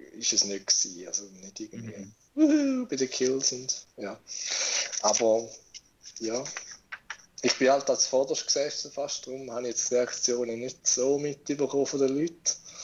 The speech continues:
Speaker 1: Aber ich glaub, die Filme sind eigentlich alle gut angekommen, habe ich das Gefühl gehabt. Ja. Genau.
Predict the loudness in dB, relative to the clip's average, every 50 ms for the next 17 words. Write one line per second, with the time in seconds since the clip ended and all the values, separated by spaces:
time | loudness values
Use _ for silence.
0 | -12 -12 -12 -14 -16 -18 -20 -20 -20 -20 -18 -18 -18 -18 -20 _ _ _ _ _
1 | _ _ _ _ _ _ _ _ _ 0 0 2 4 4 2 0 2 4 4 4
2 | 4 4 -4 -6 -4 -2 -2 -2 0 -2 2 6 6 8 8 6 4 2 0 0
3 | 0 0 0 2 2 2 0 -2 -4 -4 -2 0 0 0 0 -2 0 0 0 0
4 | 0 0 0 0 0 0 -4 -4 -4 -4 -6 -8 -4 -4 -4 -4 -6 -12 -18 -20
5 | -20 -20 -20 -20 -20 -20 -20 -20 _ _ _ _ _ _ _ _ -4 -2 -2 0
6 | -2 -4 -8 -14 -20 -20 -20 -20 _ -20 _ _ _ _ _ _ _ _ _ -20
7 | _ _ _ _ _ _ _ -8 -6 -6 -6 -8 -12 -18 _ _ _ _ _ _
8 | _ _ _ _ -20 -10 -6 -2 -2 0 0 2 2 0 0 -2